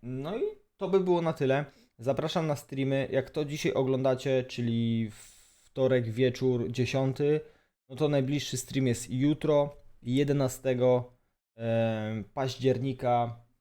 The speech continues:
oczywiście w godzinach wieczornych. Będziemy sobie farmić wieże prawdopodobnie.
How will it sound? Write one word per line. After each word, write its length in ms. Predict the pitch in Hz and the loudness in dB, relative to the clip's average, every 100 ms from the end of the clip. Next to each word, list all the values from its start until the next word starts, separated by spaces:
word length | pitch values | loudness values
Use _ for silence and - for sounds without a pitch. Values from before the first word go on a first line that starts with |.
| _ | _
oczywiście 500 | 127 - 120 113 - | -16 -8 -6 -6 -6
w 60 | 117 | -4
godzinach 480 | 117 113 113 107 104 | -2 -2 -4 -6 -4
wieczornych. 880 | 120 147 151 139 139 139 131 - _ _ _ - | -2 0 2 0 0 -2 -2 -6 _ _ _ -14
Będziemy 300 | 117 127 123 | -6 -4 -4
sobie 280 | 117 117 117 | -4 -4 -4
farmić 460 | - 127 117 104 | -2 -2 -2 -4
wieże 260 | 117 165 143 | 0 0 2
prawdopodobnie. 800 | 131 127 131 135 135 131 135 | 0 0 0 0 0 0 -2